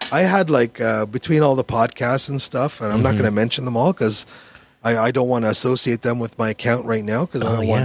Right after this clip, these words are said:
Speaker 2: yeah.
Speaker 1: uh, Linda Yaccarino to delete them all. But some of them I, I don't, I don't actually have on my phone, and they're on a different device, and they're not associated with my credit card. But you know what?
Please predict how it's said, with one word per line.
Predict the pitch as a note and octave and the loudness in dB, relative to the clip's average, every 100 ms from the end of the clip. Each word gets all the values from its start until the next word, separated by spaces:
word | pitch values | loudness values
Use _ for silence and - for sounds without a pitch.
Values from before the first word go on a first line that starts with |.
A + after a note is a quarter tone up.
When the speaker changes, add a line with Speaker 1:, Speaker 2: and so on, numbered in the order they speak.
| A#2+ | 0
Speaker 2:
yeah. | G#2+ | -2
Speaker 1:
uh, | G#2 | -2
Linda | A2+ A2+ A2 | 0 0 0
Yaccarino | A2+ A2+ A#2 A#2+ C3 A#2+ A2 | -2 -2 0 0 2 2 0
to | A2+ | -4
delete | F#2+ A2 B2+ | -2 0 0
them | - G2 | -2 -2
all. | F#2+ G#2+ - - _ - | -2 -4 -10 -20 _ -12
But | - - C#3+ | -8 -2 0
some | - D#3 | 2 2
of | F3 | 4
them | D3+ | 4
I, | B2 | 2
I | B2+ B2 | 2 2
don't, | B2+ B2 A#2 - | 2 0 -2 -2
I | B2 | 0
don't | C3 D#3+ | 2 2
actually | D#3+ - C#3 | 2 2 0
have | G#2+ C#3 C3 A#2+ | 2 2 2 0
on | A#2 | -2
my | G#2+ | -2
phone, | G2 - E3 A2+ G2+ G#2+ _ _ _ _ - | -4 -2 0 2 -2 -8 _ _ _ _ -4
and | A2 A2 | 0 2
they're | A2+ | 2
on | A2 | 2
a | |
different | G#2 C3+ - A#2 | 0 -2 0 -2
device, | G#2+ C#3 C3+ D3 - - - _ - | 0 2 2 2 0 -4 -10 _ -6
and | G#2+ G#2 G#2+ G#2 G2 _ _ | -4 -4 -6 -8 -12 _ _
they're | - A2+ | -2 0
not | A#2+ A2+ | 2 0
associated | G2+ - C3 - B2+ A#2+ | 0 0 0 0 -2 -4
with | G2+ | -4
my | G2 | -6
credit | - C3+ C3+ | -2 0 0
card. | C#3 B2 | -2 -2
But | D3 G3 | -4 -2
you | A3 | 0
know | F#3+ | 2
what? | G3 C#3 | 0 -2